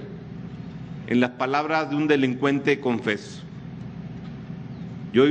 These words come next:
doy la cara aquí y ante la autoridad. No busco la protección a cambio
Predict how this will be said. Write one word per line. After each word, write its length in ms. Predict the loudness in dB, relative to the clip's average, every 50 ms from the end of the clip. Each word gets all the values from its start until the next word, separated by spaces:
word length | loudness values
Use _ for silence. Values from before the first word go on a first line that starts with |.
| 6
doy 260 | 4 6 6 6 6
la 240 | 6 6 2 2 2
cara 360 | 0 0 0 0 0 -2 -2 -2
aquí 460 | -2 -2 -2 -4 -6 -4 -4 -4 -4 -6 -12 -12 -10 -10 -10 -10 -10 -12 -12 -10 -10 -10 -10 -10 -10 -10 -2
y 100 | 2 4
ante 220 | 4 4 4 0 2
la 100 | 2 2
autoridad. 680 | 0 0 -2 -2 0 2 4 4 4 2 0 -2 -6 -12 -14 -14 -14 -12 -12 -12 -12 -12 -12 -12 -12 -12 -10 -10 -10 -10 -10 -10 -10 -10 -12 -10 -10 -10 -10 -4 4
No 220 | 6 8 8 6
busco 760 | 6 4 2 0 0 0 -2 2 2 2 2 2 -2 -6 -10 -12 -12 -12 -12 -12 -12 -12 -12 -12 -12 -12 -6 2
la 220 | 6 6 6 6
protección 500 | 4 -2 0 0 0 0 4 4 4 4
a 100 | 4 2
cambio 600 | 0 0 0 0 0 2 4 4 6 6 4 2